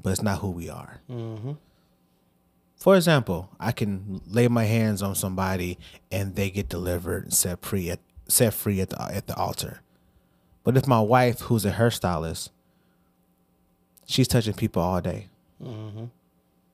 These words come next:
Speaker 1: All day.
Speaker 2: Mm-hmm.
Speaker 1: Right? And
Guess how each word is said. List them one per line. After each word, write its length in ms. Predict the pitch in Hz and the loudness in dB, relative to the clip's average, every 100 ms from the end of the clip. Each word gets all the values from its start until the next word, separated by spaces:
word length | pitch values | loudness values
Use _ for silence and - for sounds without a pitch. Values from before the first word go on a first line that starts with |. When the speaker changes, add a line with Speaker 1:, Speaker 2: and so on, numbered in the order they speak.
| _ _ _ _ | _ _ _ _
Speaker 1:
All 180 | 110 110 | 4 6
day. 240 | 98 87 - _ _ 139 | 4 -2 -8 _ _ -18
Speaker 2:
Mm-hmm. 340 | 107 104 113 117 _ _ _ _ _ _ _ _ _ _ _ _ | -18 -16 -18 -18 _ _ _ _ _ _ _ _ _ _ _ _
Speaker 1:
Right? 280 | 101 104 104 _ _ - - | -2 -2 -2 _ _ -20 -4
And 200 | - 113 | 2 2